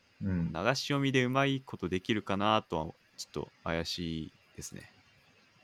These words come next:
Speaker 1: なんか、結局だから、例えば、スピノザとかを
Speaker 2: はい。
Speaker 1: 入門書をいっぱい買ってきて、
Speaker 2: はい。
Speaker 1: スピノザの大体の要素を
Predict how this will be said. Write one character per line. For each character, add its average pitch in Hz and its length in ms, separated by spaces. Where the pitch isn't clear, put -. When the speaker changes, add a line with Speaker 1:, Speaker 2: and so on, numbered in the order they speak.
Speaker 1:
な 135 140
ん 123 60
か、 101 440
結 135 160
局 139 140
だ 147 100
か 127 180
ら、 117 80
例 127 60
え - 40
ば、 95 380
ス - 140
ピ 147 120
ノ 135 140
ザ 123 140
と 110 100
か 87 200
を 123 300
Speaker 2:
は - 80
い。 - 60
Speaker 1:
入 107 140
門 101 200
書 95 140
を 92 60
い 92 40
っ 82 40
ぱ 104 160
い - 20
買 101 140
っ - 20
て - 60
き - 40
て、 78 340
Speaker 2:
は 78 100
い。 - 80
Speaker 1:
ス - 100
ピ 131 100
ノ 120 140
ザ 113 160
の 120 300
大 101 200
体 113 160
の 95 80
要 104 200
素 - 120
を 85 240